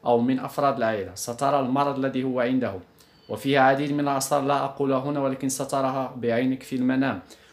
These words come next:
ولكن الحيطة والحذر أن تدخل بهذه الآية إلى المرحاض. لما تستيقظ مباشرة، أم-، أول شيء تفعل أن تمحي الآية من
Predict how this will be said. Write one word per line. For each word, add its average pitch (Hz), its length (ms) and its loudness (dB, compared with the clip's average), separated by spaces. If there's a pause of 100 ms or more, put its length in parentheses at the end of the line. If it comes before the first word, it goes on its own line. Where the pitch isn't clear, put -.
(160)
ولكن 123 800 4
الحيطة 151 720 0
والحذر 147 960 2
أن 117 100 -4
تدخل 156 420 -2
بهذه 131 560 2
الآية 151 420 4
إلى 160 280 2
المرحاض. 165 640 0 (1600)
لما 160 320 6
تستيقظ 160 680 2
مباشرة، 165 880 4
أم-، 165 300 0 (500)
أول 180 300 4
شيء 185 280 0
تفعل 180 360 -2
أن 151 240 -2
تمحي 185 460 -4
الآية 175 680 2
من 151 280 0